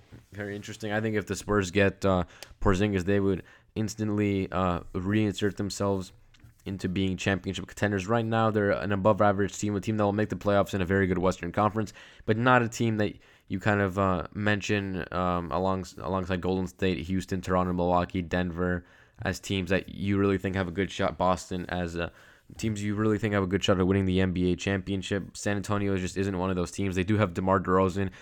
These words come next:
and LaMarcus Aldridge, their two best players. They also have Pau Gasol. But if they get a guy like Kristaps Porzingis, whether or not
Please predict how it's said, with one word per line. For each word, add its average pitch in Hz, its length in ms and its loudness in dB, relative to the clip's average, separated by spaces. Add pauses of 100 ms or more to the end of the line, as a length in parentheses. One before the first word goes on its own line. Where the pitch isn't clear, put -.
(140)
and 95 140 -2
LaMarcus 92 420 0
Aldridge, 90 380 0
their 87 140 -4
two 92 160 -6
best 85 260 -4
players. 98 340 0
They 87 80 -2
also 90 200 -2
have 85 120 -4
Pau 90 220 0
Gasol. 95 580 -2 (500)
But 98 120 -2
if 98 80 0
they 104 100 0
get 110 120 4
a 107 40 2
guy 104 140 4
like 98 180 2
Kristaps 104 380 2
Porzingis, 95 540 0
whether 104 300 4
or 104 40 2
not 98 300 2